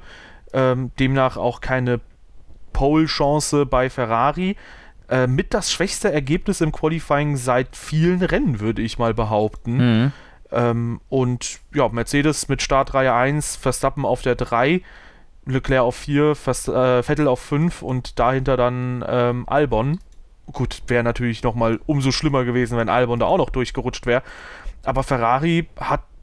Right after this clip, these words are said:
Speaker 1: doch jetzt wieder zum Ende des Jahres hin ordentlich Power verloren, ähm, wo sich natürlich die Frage gestellt haben, die eventuell auch nicht mehr weiterentwickelt und, äh, was da genau los ist. Aber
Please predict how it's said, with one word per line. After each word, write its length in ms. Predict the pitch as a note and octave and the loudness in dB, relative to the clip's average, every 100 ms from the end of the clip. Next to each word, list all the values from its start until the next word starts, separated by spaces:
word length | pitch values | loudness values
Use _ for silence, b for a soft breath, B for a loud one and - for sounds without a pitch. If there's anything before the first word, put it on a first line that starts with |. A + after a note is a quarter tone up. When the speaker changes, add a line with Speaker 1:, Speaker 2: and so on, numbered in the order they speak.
| - | -4
Speaker 1:
doch 260 | - D3+ - | 0 0 0
jetzt 280 | D3+ D#3 - | -2 -2 -2
wieder 220 | D3+ D#3+ | 0 0
zum 180 | - C3 | 0 0
Ende 200 | C3+ D3 | 2 2
des 180 | C3+ | 2
Jahres 440 | B2+ A#2 D3 D#3 - | 0 2 2 0 0
hin 180 | D3 C#3+ | -2 0
ordentlich 520 | B2+ C3+ D3+ C#3 C3+ | 2 2 2 -4 -4
Power 260 | - C#3 C#3 | -2 0 2
verloren, 460 | C3+ B2 B2+ D#3 F3 B B B B B - | 0 2 2 2 -2 B B B B B 0
ähm, 400 | C3+ C3 C3 C3+ | 2 2 0 -4
wo 300 | - C#3 C#3+ | -2 2 2
sich 220 | C3 C#3 | 2 2
natürlich 300 | D3 C3 C#3 | 0 0 -2
die 80 | C3+ | -2
Frage 240 | B2+ C3 C3+ | 0 0 0
gestellt 300 | C3 C3+ C3 | 0 0 2
haben, 180 | B2 | 0
die 120 | B2 B2+ | 0 2
eventuell 360 | A#2+ A#2+ A#2 | 2 0 2
auch 140 | D#3 A#3 | 2 2
nicht 180 | A#3+ | 0
mehr 120 | G3+ F3 | 0 2
weiterentwickelt 1120 | F3 F3 E3+ D#3 D#3+ - D#3 D3+ D3+ - - | 2 4 0 2 -2 2 4 4 2 -4 -10
und, 480 | - A#2 A2+ A#2 - | -6 -4 -4 -8 -6
äh, 400 | - A#2+ A#2+ A#2 | 0 2 2 0
was 160 | A#2+ | -2
da 80 | C3+ | -2
genau 320 | B2 A#2+ A#2 | -2 0 2
los 300 | B2 C#3 F3 | 2 2 2
ist. 180 | D#3+ D#3 | 2 2
Aber 340 | A#2+ B2 B2+ | 2 4 2